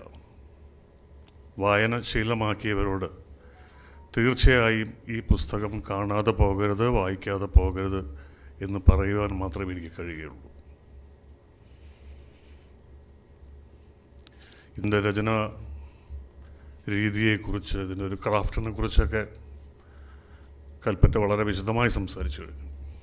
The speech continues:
ഞാൻ ഈ അടുത്ത കാലത്ത് എന്നെ ഏറ്റവും സ്പർശിച്ച രണ്ട് വരികൾ കഴിഞ്ഞ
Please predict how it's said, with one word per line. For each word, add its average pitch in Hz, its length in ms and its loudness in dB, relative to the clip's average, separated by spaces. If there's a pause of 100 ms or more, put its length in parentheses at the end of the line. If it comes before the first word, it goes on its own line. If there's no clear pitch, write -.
(4000)
ഞാൻ 156 240 4
ഈ - 100 6
അടുത്ത 151 220 2 (100)
കാലത്ത് 143 400 6 (220)
എന്നെ 113 280 -2
ഏറ്റവും 139 340 0 (480)
സ്പർശിച്ച - 720 0 (160)
രണ്ട് 123 280 4 (100)
വരികൾ 98 500 2 (2500)
കഴിഞ്ഞ 110 320 2